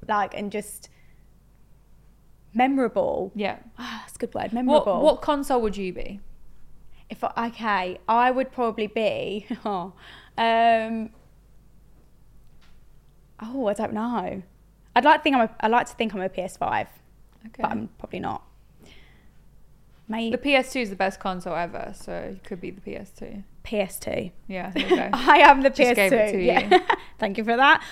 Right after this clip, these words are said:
Speaker 1: I was gonna say P S four, just because I'm not, like, the newest.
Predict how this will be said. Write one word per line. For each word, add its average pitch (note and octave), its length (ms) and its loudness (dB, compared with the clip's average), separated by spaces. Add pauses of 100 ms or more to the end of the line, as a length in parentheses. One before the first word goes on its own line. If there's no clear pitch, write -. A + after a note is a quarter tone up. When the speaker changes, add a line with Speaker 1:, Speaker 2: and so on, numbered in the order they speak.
(120)
Speaker 1:
I - 40 6
was C4+ 80 4
gonna E4 100 0
say D#4+ 140 6
P D#4 160 0
S D4 180 2
four, A3 540 0 (960)
just B3 180 -6
because A3 180 -4
I'm G#3+ 220 0
not, G3+ 360 -4
like, - 380 -6 (460)
the G#3+ 80 -6
newest. G3+ 920 -4